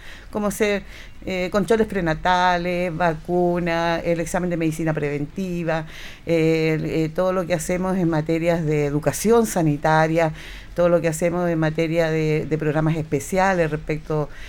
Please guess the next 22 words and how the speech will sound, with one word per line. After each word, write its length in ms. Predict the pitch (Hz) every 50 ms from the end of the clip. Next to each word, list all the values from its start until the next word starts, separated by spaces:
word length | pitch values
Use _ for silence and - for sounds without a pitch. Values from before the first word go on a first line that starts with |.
| - - -
a 100 | - 156
cómo 440 | 156 175 156 170 160 156 151 147 143 -
cuidar 280 | 156 147 143 151 147
la 100 | 147 147
familia, 680 | 151 - 143 135 170 190 190 190 185 170 151 165 160 160
cómo 180 | 160 160 156 156
proteger 400 | 147 151 147 151 147 - 147 135
los 160 | 135 135 139
niños, 500 | 156 160 196 208 196 190 185 170 160 160
en 80 | 165 156
fin, 280 | - 302 294 294 277 - - - - - - - -
son 200 | - - 196 190
tantas 340 | 202 247 269 277 - 277 285
las 100 | 262 247
actividades 540 | 233 214 - 226 214 208 208 214 220 220 220
que 100 | - 190
hacemos 480 | - - - 202 208 208 214 214 208
que 360 | 214 - 185 185 175 160 160 160
en 100 | 156 160
todos 280 | - 190 202 208 208
los 100 | 208 185
programas, 680 | - - 156 151 143 151 165 202 202 170 339 202 190